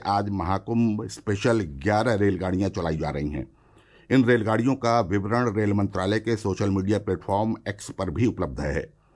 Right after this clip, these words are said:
वहीं प्रदेश सरकार की पहल से महाकुंभ की सुरक्षा सौ से ज्यादा फ्रंट से की जा रही है। प्रयागराज आने वाले सभी सात प्रमुख मार्गों पर चेकिंग और फ्रिस्किंग के लिए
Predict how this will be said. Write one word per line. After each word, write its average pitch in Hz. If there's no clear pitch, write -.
वहीं 143
प्रदेश 127
सरकार 107
की 107
पहल 92
से 123
महाकुंभ 98
की 104
सुरक्षा 92
सौ 147
से 135
ज्यादा 107
फ्रंट 104
से 98
की 87
जा 82
रही 69
है। 69
प्रयागराज 113
आने 110
वाले 107
सभी 107
सात 104
प्रमुख 113
मार्गों 101
पर 107
चेकिंग 120
और 104
फ्रिस्किंग 131
के 95
लिए 80